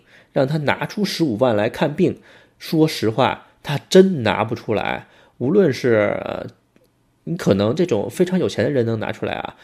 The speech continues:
但是对于中产阶级，澳洲的中产阶级，他是没有这种存钱的习惯的。如果真的有这种病，你让他拿十五万，你中国人肯定大部分中产阶级都拿得出这个钱，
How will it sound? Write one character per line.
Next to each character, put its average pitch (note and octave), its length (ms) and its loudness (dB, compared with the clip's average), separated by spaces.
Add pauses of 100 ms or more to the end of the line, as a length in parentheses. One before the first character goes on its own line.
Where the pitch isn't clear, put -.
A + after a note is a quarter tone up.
(160)
但 G3 140 4
是 E3+ 100 2
对 D#3+ 200 4
于 C#3 60 0
中 A3+ 360 0
产 G#2 240 -2
阶 G#2+ 160 0
级， G#2+ 200 -4
澳 E3 200 2
洲 C#3 100 -6
的 B2 120 0
中 D#3 180 -4
产 B2+ 140 -4
阶 A#2 100 -6
级， A2+ 140 -6
他 D#3 160 -4
是 F3 140 -2
没 C3+ 120 0
有 F3 100 0
这 C#3 120 -2
种 - 180 -8
存 C#3+ 240 -4
钱 G#2 180 -2
的 D3+ 80 -4
习 - 220 -6
惯 E3+ 300 2
的。 - 160 -14 (640)
如 C#3+ 240 -2
果 C#3+ 140 6
真 A3+ 240 0
的 A#2 220 2
有 - 360 -2
这 D#3+ 80 -4
种 A#2+ 240 -6
病， D#3 360 0
你 A2+ 120 -6
让 B2 140 0
他 D#3 120 -4
拿 B2+ 140 0
十 - 200 -4
五 G2 80 -4
万， G2+ 260 0
你 F#2+ 60 -4
中 G#3 200 0
国 C#3+ 140 2
人 A2+ 160 -2
肯 - 240 -6
定 C#3+ 240 -4 (240)
大 B2+ 160 2
部 A#2+ 100 -4
分 A2 220 -4 (160)
中 C3+ 160 -6
产 F#2+ 140 -6
阶 G2+ 120 -2
级 G2+ 140 -6
都 C#3 220 -2
拿 A#2 220 -4
得 F3+ 100 2
出 A2 340 -4
这 A2+ 100 0
个 - 120 -6
钱， G2 480 -4